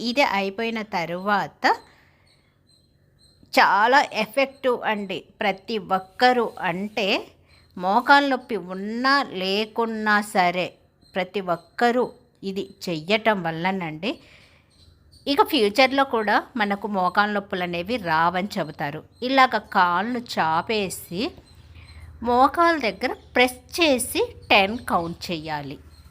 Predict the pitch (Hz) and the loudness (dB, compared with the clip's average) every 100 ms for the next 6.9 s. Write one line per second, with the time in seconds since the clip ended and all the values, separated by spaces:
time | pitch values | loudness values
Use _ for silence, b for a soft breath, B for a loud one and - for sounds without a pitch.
0 | b b - 214 233 302 294 208 285 - | b b 2 4 6 8 6 4 -4 -4
1 | - - 214 196 240 247 220 262 - 247 | -14 2 4 4 0 -2 -2 -4 -4 -4
2 | 185 185 214 214 208 196 190 - 175 165 | -4 -2 -2 4 6 6 0 -4 -4 -4
3 | - 311 427 - _ _ _ _ _ _ | -4 -6 -6 -10 _ _ _ _ _ _
4 | _ _ _ - - - b b b b | _ _ _ -20 -20 -20 b b b b
5 | - 269 277 349 - 202 202 262 277 277 | -4 0 2 4 6 6 4 -2 0 0
6 | 247 226 214 190 175 202 233 196 196 | 0 -4 -2 -2 -2 -4 -4 -2 -4